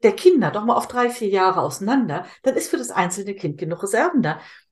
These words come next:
Wir sehen das ja in den Notstandsgebieten in Afrika und Indien, wo Frauen Mangel haben.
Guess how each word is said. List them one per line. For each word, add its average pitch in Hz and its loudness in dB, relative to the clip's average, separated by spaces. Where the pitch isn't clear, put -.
Wir 233 6
sehen 254 2
das 254 -2
ja 214 -6
in 196 -6
den 190 -6
Notstandsgebieten 196 -10
in - -10
Afrika 196 -4
und - 0
Indien, 240 0
wo 190 0
Frauen 185 0
Mangel 220 0
haben. 175 -8